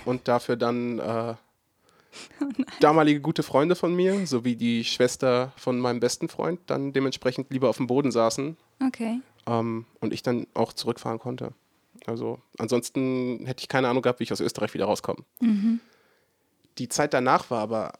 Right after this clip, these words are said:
Speaker 1: eigentlich das Schlimmste. Ich hatte erstmal einen Gips für, ich glaub, drei Monate
Speaker 2: Mhm.
Speaker 1: und dann noch so eine Art Schiene, die mein Knie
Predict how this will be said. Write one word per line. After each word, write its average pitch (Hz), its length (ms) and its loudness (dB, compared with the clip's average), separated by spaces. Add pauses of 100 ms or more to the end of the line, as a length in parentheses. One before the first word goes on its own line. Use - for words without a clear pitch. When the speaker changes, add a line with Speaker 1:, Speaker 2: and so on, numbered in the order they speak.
(100)
Speaker 1:
eigentlich 123 260 -6
das - 120 -8
Schlimmste. - 580 -6 (460)
Ich - 280 -8
hatte - 140 -2
erstmal 120 340 0
einen 113 140 -2
Gips - 340 0 (220)
für, 139 480 2
ich - 100 -14
glaub, - 200 -2
drei - 200 -2
Monate 165 500 -2
Speaker 2:
Mhm. 220 360 0 (420)
Speaker 1:
und 120 160 -4
dann 127 140 4
noch 123 140 4
so - 120 -2
eine 120 220 0
Art 123 180 0
Schiene, 139 380 2
die 123 120 -2
mein 113 300 0
Knie 120 400 0